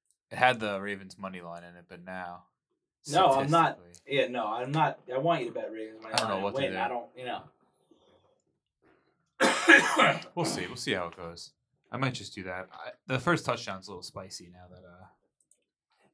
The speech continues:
Speaker 1: now that the A I predicted it, and he is plus eleven hundred, which is kinda nice. Might throw that in.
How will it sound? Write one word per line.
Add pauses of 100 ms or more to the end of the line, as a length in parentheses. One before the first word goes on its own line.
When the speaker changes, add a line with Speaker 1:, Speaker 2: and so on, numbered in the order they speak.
(840)
Speaker 1:
now
that
the
A
I
predicted
it,
and
he
is
plus
eleven
hundred, (160)
which
is
kinda
nice. (420)
Might
throw
that
in.